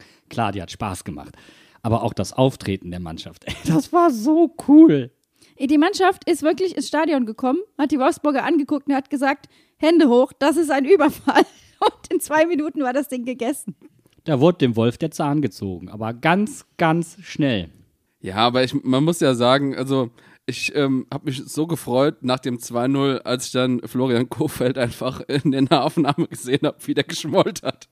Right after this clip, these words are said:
Speaker 3: Das hat mich so glücklich gemacht. Ich weiß nicht warum, ich mag den eigentlich voll, aber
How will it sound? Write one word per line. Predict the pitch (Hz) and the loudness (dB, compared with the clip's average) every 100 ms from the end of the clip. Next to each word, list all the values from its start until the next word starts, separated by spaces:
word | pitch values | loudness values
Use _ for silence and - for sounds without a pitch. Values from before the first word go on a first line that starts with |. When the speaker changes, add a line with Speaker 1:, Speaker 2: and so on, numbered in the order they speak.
| - | -20
Speaker 3:
Das | 175 | -8
hat | 175 190 | -8 -6
mich | 170 - | -10 -8
so | 175 | -12
glücklich | - 160 - - - | -8 -10 -8 -10 -10
gemacht. | 170 131 143 - _ - - | -8 -6 -6 -6 _ -20 -8
Ich | - - | -8 -4
weiß | 165 180 - | 0 0 -2
nicht | 180 | -6
warum, | 160 147 165 | -2 -2 0
ich | 156 | -2
mag | 127 165 - | -2 -2 -2
den | 165 143 | -4 -2
eigentlich | 127 151 160 175 | -2 -4 -8 -10
voll, | - 135 147 | -6 -4 -4
aber | 127 127 | -2 -4